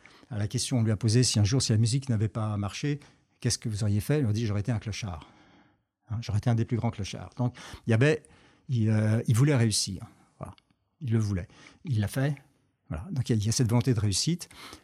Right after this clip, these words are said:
Il y a, euh, l'argent, euh, la célébrité. La figure de Pandonica, qui effectivement est une, euh, héritière Rothschild, même si elle a été, comment dirais-je, reniée par la famille à un moment donné,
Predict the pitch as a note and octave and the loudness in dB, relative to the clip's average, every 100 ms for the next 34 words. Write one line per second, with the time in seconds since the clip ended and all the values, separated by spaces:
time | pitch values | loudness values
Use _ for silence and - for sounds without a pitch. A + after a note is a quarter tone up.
0 | _ _ G#2+ G#2 G#2+ A2 G#2+ G2+ G#2 A#2 | _ _ 0 4 4 4 4 4 4 6
1 | C#3 E3+ C#3+ - _ - G#2 G#2+ G#2 - | 6 2 -2 -10 _ -6 0 2 2 0
2 | A2 G2 G#2+ A#2+ C#3+ D#3+ - - - - | 0 0 -2 0 -2 -2 -12 -20 -20 -2
3 | G2 A2+ A#2 G#2+ A2+ G#2+ G#2 G2+ B2+ D3+ | 0 4 4 4 4 6 4 4 2 0
4 | A2 G2 F#2+ - F#2+ A2+ A2 G2 G#2+ G2 | -4 -6 -6 -4 -2 0 -2 -2 0 2
5 | G2 F#2 D#2 - - G#2 F#2 - A2+ F#2 | 2 0 -4 -12 -8 -4 -2 -2 -4 -4
6 | F2+ D3 D3+ F2+ F#2 - F#2 F#2 F2 A#2+ | -6 -6 -4 -4 -4 -4 -4 -4 -2 -2
7 | G#2 G#2 G2 F#2+ G#2 F2+ G2+ G2+ G2+ G2 | -2 -2 0 2 0 0 0 0 0 0
8 | - G2+ A2 G2 G2 F#2 F#2+ G2+ A#2+ | 2 4 4 2 0 -2 -2 0 -2